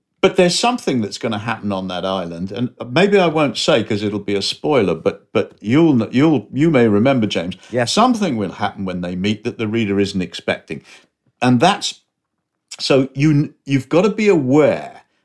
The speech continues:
Speaker 1: of the expectations that you're generating in a reader's mind.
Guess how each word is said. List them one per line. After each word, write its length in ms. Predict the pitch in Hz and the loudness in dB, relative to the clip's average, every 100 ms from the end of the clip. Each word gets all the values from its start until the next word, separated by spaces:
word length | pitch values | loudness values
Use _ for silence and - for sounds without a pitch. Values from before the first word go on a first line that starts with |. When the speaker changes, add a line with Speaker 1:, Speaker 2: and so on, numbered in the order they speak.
| _ | _
Speaker 1:
of 180 | - - | -6 -4
the 160 | 110 - | -4 -4
expectations 1040 | - - - - - 139 - - 98 95 | -6 -8 -8 -10 -8 -6 -6 -6 -8 -8
that 160 | - 101 | -8 -6
you're 180 | 104 101 | -2 -4
generating 840 | - 135 139 104 73 - - 53 _ - | 0 0 2 0 -4 -12 -16 -18 _ -4
in 140 | 107 | -2
a 60 | 95 | 0
reader's 440 | 90 87 80 - | -2 -4 -6 -6
mind. 540 | 98 92 67 - - | -4 -4 -6 -16 -20